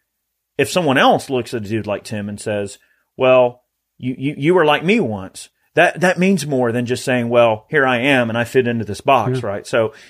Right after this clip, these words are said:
Speaker 1: I think that's important, like, in culture and in life, to admit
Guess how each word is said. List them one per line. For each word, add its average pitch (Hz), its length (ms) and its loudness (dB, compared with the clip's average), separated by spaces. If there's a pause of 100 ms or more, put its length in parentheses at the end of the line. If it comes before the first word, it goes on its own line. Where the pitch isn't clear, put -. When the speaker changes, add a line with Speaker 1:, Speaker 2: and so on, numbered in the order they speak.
(140)
Speaker 1:
I 202 80 -8
think 294 180 -6
that's 269 180 2
important, 202 580 -4
like, 123 260 0
in 123 140 0
culture 127 400 2
and 113 100 0
in 113 80 0
life, 110 420 0
to 131 280 2
admit 131 520 2